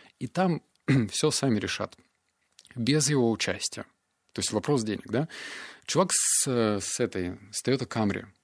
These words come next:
Какая у него другая ситуация? Вроде там и там Д Т П. Он понимает: «Блин, я опаздываю. Щас меня, мне так вообще начальник меня,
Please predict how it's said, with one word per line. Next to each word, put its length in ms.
Какая 300
у 80
него 360
другая 340
ситуация? 580
Вроде 260
там 400
и 40
там 240
Д 100
Т 120
П. 300
Он 120
понимает: 380
«Блин, 400
я 160
опаздываю. 500
Щас 240
меня, 240
мне 380
так 220
вообще 280
начальник 560
меня, 380